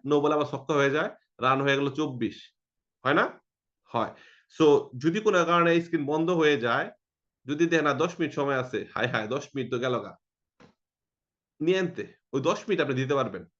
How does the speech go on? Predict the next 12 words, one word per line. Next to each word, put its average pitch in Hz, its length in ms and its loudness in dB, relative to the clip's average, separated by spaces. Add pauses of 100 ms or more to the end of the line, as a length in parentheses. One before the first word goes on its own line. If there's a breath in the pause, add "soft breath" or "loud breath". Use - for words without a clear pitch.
(340)
কনফিডেন্স 170 480 0
রাখতে 139 260 -4
হবে 127 100 -2
একদম 123 100 -6
হাইলি, 113 440 -4 (520)
নার্ভাস 139 300 2
হওয়া 131 140 -2
যাবে 104 180 -6
না। 113 80 -4
আর 135 60 0
একটা 160 220 -4
মজ-, 170 300 -6